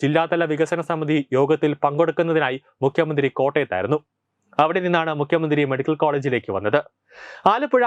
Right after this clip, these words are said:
കോട്ടയം, ഇടുക്കി, എറണാകുളം എന്നീ ജില്ലകളുടെ നവകേരള സദസ്സിന്റെ ഭാഗമായുള്ള ജില്ലാതല പദ്ധതി അവലോകന യോഗം ഏറ്റുമാറൂർ തെള്ളകത്ത് നടക്കുന്നതിനിടെയാണ് കോട്ടയം മെഡിക്കൽ കോളേജിൽ അപകടമുണ്ടായത്.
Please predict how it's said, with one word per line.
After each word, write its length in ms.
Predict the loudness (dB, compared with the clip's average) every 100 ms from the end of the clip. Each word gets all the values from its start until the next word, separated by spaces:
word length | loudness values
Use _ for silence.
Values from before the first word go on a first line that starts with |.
| 0 0
കോട്ടയം, 340 | 0 0 -2 -2
ഇടുക്കി, 320 | -2 -2 0 0
എറണാകുളം 460 | 0 -2 -2 -2 -4 -4
എന്നീ 240 | -4 -2 -4
ജില്ലകളുടെ 420 | 0 0 2 0 0
നവകേരള 520 | -2 -2 -2 -2 -2
സദസ്സിന്റെ 480 | -2 -4 -4 -2 0
ഭാഗമായുള്ള 640 | 0 0 -2 -2 -2 0 0 -2 _ -6
ജില്ലാതല 500 | 0 4 4 2 0
പദ്ധതി 360 | 0 -2 -2 -2 -2 0
അവലോകന 440 | 0 2 0 0
യോഗം 300 | 0 2 0 -4 _ -2
ഏറ്റുമാറൂർ 580 | 0 0 0 0 0 -2 -8 _ -20 -20 -20 0
തെള്ളകത്ത് 520 | 2 2 2 0 0 0 2
നടക്കുന്നതിനിടെയാണ് 840 | 0 0 0 0 2 2 0 -2 -4 -4
കോട്ടയം 360 | -4 0 -2 -2
മെഡിക്കൽ 260 | -4 -2 0
കോളേജിൽ 400 | 0 -2 -4 -6 -2
അപകടമുണ്ടായത്. 640 | 0 0 0 -4 -2 0